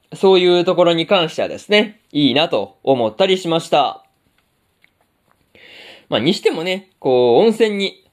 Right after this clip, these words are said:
入っている時にですね、金次の裸をですね、まあ、こう、できる限り見ないようにするっていうランガが、ランガがですね、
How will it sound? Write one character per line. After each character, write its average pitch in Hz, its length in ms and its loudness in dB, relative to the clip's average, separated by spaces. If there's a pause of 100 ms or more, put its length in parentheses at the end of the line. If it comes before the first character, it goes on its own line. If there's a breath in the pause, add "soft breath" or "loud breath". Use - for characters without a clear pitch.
入 143 360 -4
っ - 40 -20
て 151 100 2
い 143 120 2
る 147 100 0
時 180 240 0
に 127 100 -2
で 101 100 -8
す - 120 -14
ね、 220 360 -4 (260)
金 214 220 2
次 156 120 0
の 117 200 -2
裸 139 400 0
を 170 80 2
で 107 80 -8
す - 120 -12
ね、 202 260 0 (240 soft breath)
ま - 80 2
あ、 240 40 0
こ 196 120 4
う、 156 60 2
で 156 120 2
き 170 120 0
る 165 100 0
限 175 200 2
り - 280 -8
見 160 120 0
な 151 120 2
い 123 100 -2
よ 131 120 4
う 120 40 0
に 113 120 -4
す 170 160 -2
る 202 80 4
っ - 340 -8
て 220 100 0
い 208 120 4
う 196 100 4
ラ 196 120 0
ン 175 40 -6
ガ 151 100 -2
が、 107 200 -8
ラ 170 180 0
ン 160 60 -6
ガ 123 100 -4
が 104 80 -8
で - 100 -12
す - 120 -18
ね、 220 300 -2